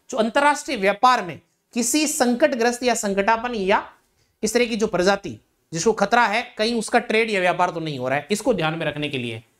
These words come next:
वाशिंगटन, इसे सम-, सम-, सम्मेलन भी बोलते हैं इसे, या वाशिंगटन संगठन के नाम से भी जानते हैं, क्योंकि इसके बैठक वाशिंगटन के अंदर हुई थी।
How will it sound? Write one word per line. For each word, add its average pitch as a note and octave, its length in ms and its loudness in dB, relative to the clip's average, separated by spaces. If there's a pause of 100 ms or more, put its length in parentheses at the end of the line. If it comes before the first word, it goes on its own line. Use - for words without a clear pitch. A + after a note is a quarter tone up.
(280)
वाशिंगटन, B3 720 0 (540)
इसे C4 440 -4 (180)
सम-, F3+ 380 -4
सम-, G3 300 0
सम्मेलन G3 400 0
भी F#3 80 0
बोलते C#3 300 0
हैं B2+ 80 -2
इसे, A#2 180 -8 (400)
या E3 100 2
वाशिंगटन G#3 520 -2
संगठन G3+ 380 0
के F#3 80 0
नाम E3 160 0
से D#3 120 -2
भी D3+ 100 -2
जानते A#2 300 -4
हैं, G#2 100 -16 (200)
क्योंकि F3 160 -6
इसके B3+ 240 2 (280)
बैठक F3+ 260 -2
वाशिंगटन E3 540 0
के C3+ 60 -4
अंदर C3 180 -4
हुई B2 160 -4
थी। A#2 200 -14